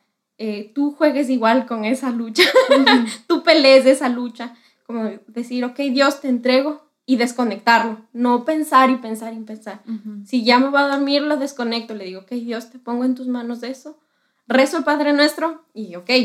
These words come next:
Speaker 1: me desconecto. Y siempre poner o entregar día tras día, o sea, todos los días a Dios.
Speaker 2: Ujú.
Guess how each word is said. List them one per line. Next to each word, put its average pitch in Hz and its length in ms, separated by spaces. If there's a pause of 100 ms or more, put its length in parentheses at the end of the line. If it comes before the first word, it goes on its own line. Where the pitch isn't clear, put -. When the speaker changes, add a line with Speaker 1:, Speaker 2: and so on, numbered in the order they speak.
(440)
Speaker 1:
me 214 180
desconecto. 196 600 (520)
Y 233 120
siempre 262 680 (140)
poner 226 640 (100)
o 226 140
entregar 220 540
día 226 200
tras 240 260
día, 208 440 (1000)
o 214 60
sea, 208 220
todos 254 160
los 262 180
días 247 280
a 220 120
Dios. 180 420
Speaker 2:
Ujú. 233 160